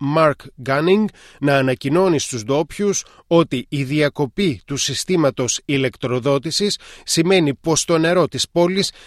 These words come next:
δεν είναι ακόμα ασφαλές για πόση. Ο κύριος Γκάνινγκ δήλωσε ότι οι κύριοι κίνδυνοι που ελοχεύουν για όσους επιστρέφουν στην πόλη είναι τα πεσμένα καλώδια του ρεύματος και τα πολλά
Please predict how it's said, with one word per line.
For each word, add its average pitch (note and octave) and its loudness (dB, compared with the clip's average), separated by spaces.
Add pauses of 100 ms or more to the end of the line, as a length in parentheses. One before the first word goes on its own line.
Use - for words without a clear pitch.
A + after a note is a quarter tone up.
δεν G3 4
είναι E3+ 4
ακόμα C#3+ 2 (120)
ασφαλές D3+ 0 (100)
για D3 0
πόση. A#2 -2 (280)
Ο B2+ -8
κύριος F3 2
Γκάνινγκ E3 0
δήλωσε E3 0
ότι D3+ 0
οι C3+ -6
κύριοι F3+ -2
κίνδυνοι D#3+ 0
που D3 0
ελοχεύουν D3+ -2
για D3+ 0
όσους F#3+ 0
επιστρέφουν D3 -4
στην A#2 -4
πόλη E3+ 0
είναι E3 2 (380)
τα E3 0
πεσμένα E3+ -2
καλώδια D#3 0
του A#2+ -6
ρεύματος A#2+ -2 (300)
και G#3+ 2
τα F#3 0
πολλά F3 0